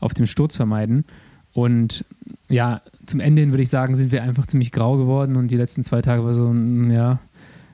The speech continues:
äh, der vorletzte Tag und das auch so ein bisschen mental, ähm, da waren wir mental einfach auch müde. Aber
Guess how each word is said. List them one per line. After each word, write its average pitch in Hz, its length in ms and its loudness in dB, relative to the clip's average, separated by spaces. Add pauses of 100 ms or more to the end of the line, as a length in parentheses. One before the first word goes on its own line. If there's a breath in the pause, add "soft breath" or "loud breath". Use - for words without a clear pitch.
äh, 113 100 2
der 110 160 0
vorletzte 127 380 -2
Tag 123 220 0
und 123 60 0
das 120 120 -4
auch 120 100 -4
so 139 100 -6
ein 123 40 -4
bisschen 120 260 -2
mental, 131 640 0
ähm, 127 720 0
da 113 160 0
waren 127 100 2
wir 131 100 2
mental 123 300 0
einfach 123 160 -2
auch 123 100 -2
müde. 156 440 2 (640 loud breath)
Aber 127 480 0